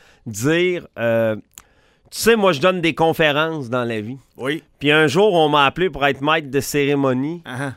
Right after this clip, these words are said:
Speaker 1: Et je leur ai dit non. Parce que si je suis maître de cérémonie, je vais gâcher votre soirée. Fait que, il disait, « Je suis capable de donner des conférences,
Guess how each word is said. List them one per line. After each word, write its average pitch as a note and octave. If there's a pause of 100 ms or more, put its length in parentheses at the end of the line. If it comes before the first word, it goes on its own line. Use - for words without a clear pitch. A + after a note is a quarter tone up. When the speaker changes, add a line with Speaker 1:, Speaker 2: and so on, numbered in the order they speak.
Speaker 1:
Et D#3
je B2+
leur E3
ai D#3
dit F3 (640)
non. D#3 (760)
Parce C3
que D3+
si -
je E3
suis -
maître D#3
de C#3
cérémonie, C3
je A#2+
vais B2+
gâcher C3+
votre B2
soirée. A2
Fait A2+
que, C#3+
il B2+
disait, « B2
Je F3+
suis -
capable G3
de E3
donner D#3+
des D3+
conférences, C#3+